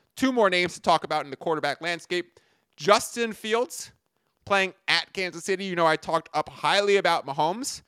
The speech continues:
I think you could actually say the same about Fields. This might be a little bit of a buy low on Fields considering how bad he's been through the first two weeks, but now he might be playing in Arrowhead where he's down a lot and having a passing game script the whole game. He knows he's gonna have to put up a lot of points.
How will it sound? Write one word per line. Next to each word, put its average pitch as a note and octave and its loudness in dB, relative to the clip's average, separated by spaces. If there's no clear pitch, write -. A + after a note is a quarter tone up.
I F#3 0
think D4+ -6
you F#4 -8
could A3+ -2
actually G3 -2
say E3+ -6
the E3 -6
same E3 -6
about D3+ -2
Fields. D3+ -6
This - -12
might F3 -4
be G#3+ -2
a G3 2
little D3+ 0
bit D#3 0
of D3+ -2
a D3+ 0
buy C#3+ 0
low C#3 0
on C3+ 0
Fields C#3+ -4
considering C#3 -8
how C3+ -4
bad B2+ -8
he's C#3+ -10
been D#3 -4
through D#3+ -6
the D#3+ -4
first E3+ -4
two F#3 -4
weeks, F3+ -2
but E3 0
now E3 0
he F#3 0
might E3+ -2
be F3 -8
playing E3+ -4
in E3 -2
Arrowhead E3 0
where C#3 -4
he's D3 -8
down D3+ -6
a D#3+ -4
lot D#3 -4
and C#3 -14
having C#3+ -6
a C#3 -6
passing C3+ -12
game C#3 -12
script - -8
the B2+ -8
whole C3 -4
game. D3 -6
He D3+ -10
knows D#3 0
he's D3+ -12
gonna D3+ -6
have D#3 -4
to D#3+ -8
put D#3+ -6
up D#3+ -4
a C3+ -10
lot C3+ -4
of C3+ -10
points. G3+ -2